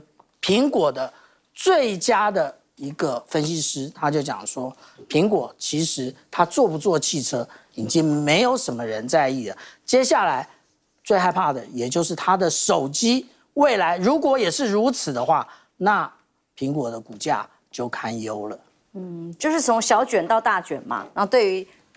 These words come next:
Speaker 2: 雷军说，我们过去手机的利润跟汽车市场当然是更大的世界。现在小米汽车已经进入第二轮追加了哦。当然，未来刚刚你讲啦，一开始的促销价格，未来不见得会持续这样做。对于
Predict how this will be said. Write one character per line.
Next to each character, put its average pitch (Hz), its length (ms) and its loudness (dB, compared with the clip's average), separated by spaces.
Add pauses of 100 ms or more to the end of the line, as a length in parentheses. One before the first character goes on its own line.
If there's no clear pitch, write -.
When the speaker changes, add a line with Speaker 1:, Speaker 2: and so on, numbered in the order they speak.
(140)
Speaker 2:
雷 196 120 4
军 247 160 0
说， 247 220 2
我 175 140 -2
们 165 140 -4
过 233 180 2
去 214 380 -2
手 175 400 0
机 262 200 -2
的 208 340 2
利 240 160 2
润 214 260 2
跟 202 240 0
汽 - 240 -2
车 214 180 0
市 - 140 -2
场 143 140 -4 (260)
当 277 160 4
然 190 180 0
是 208 120 -4
更 220 240 0
大 180 160 4
的 151 80 -4
世 160 220 -4
界。 165 180 -2 (220)
现 320 120 4
在 285 160 2
小 240 200 2
米 254 160 -2
汽 240 200 -2
车 226 200 2
已 190 40 2
经 190 140 -6
进 196 240 -4
入 190 140 0
第 214 180 2
二 190 100 4
轮 147 240 -2
追 170 220 0
加 143 300 0
了 143 100 -4
哦。 147 180 -2
当 262 120 4
然， 254 160 0
未 311 100 4
来 247 140 2 (180)
刚 302 140 2
刚 285 60 0
你 277 40 0
讲 214 200 0
啦， 165 280 -2
一 247 80 -8
开 226 160 2
始 214 160 -4
的 160 60 -2
促 214 180 -4
销 180 180 0
价 170 160 -2
格， 143 120 -8
未 180 100 2
来 147 80 0
不 - 100 -16
见 170 140 -8
得 143 100 -2
会 156 120 -6
持 139 160 -8
续 147 120 -10
这 - 60 -12
样 123 240 -8
做。 - 220 -8 (360)
对 254 220 2
于 185 80 -10